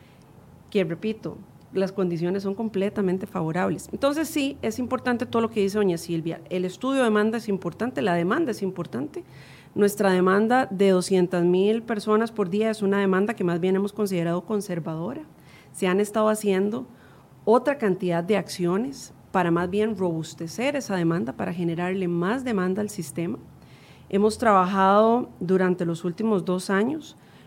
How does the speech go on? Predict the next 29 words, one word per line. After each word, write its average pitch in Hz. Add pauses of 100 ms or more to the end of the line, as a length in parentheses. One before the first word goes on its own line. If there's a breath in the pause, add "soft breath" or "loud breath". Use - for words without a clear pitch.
(160 loud breath)
con 190
las 175
quince 190
municipalidades 180
por 180
las 165
que 175
pasa 180
directamente 185
el 185
tren, 311 (420 loud breath)
para 202
que 202
planeemos 208
en 262
equipo, 220 (420 soft breath)
por 202
primera 190
vez 233
en 254
Costa 233
Rica, 208 (200)
cómo 240
vamos 247
a 185
generar 190
la 175
planificación 175
urbana 220